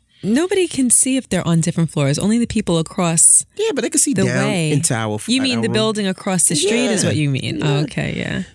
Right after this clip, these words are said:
Speaker 2: Yeah. And, and
Speaker 1: I mean, I like, I like the idea of that, but,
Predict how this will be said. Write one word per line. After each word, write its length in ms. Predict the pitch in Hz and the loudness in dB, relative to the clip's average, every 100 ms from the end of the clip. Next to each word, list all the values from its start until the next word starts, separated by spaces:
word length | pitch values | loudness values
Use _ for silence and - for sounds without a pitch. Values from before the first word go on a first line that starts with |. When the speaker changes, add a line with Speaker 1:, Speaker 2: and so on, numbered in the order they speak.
| - | -10
Speaker 2:
Yeah. 360 | 311 359 - - - | -4 -2 -2 -4 -6
And, 300 | - 147 147 - | -2 0 0 0
and 100 | - | 0
Speaker 1:
I 60 | 285 | 0
mean, 180 | 302 - | -2 -4
I 180 | 254 285 | -4 -4
like, 420 | 269 247 226 - _ - - - | -2 -2 -4 -8 _ -20 -12 -2
I 160 | 208 | 0
like 840 | 214 214 208 190 185 175 - - - _ | 0 0 2 2 0 -4 -10 -20 -20 _
the 260 | 165 175 - | 0 0 2
idea 1000 | 147 147 139 139 160 156 151 160 190 214 _ _ _ - | 0 0 -2 -2 0 0 0 0 -4 -8 _ _ _ -4
of 180 | 196 190 | -2 0
that, 320 | 226 226 233 - - - - - | 0 0 -2 -6 -20 -20 -20 -2
but, 360 | 175 160 160 147 | 0 2 0 -2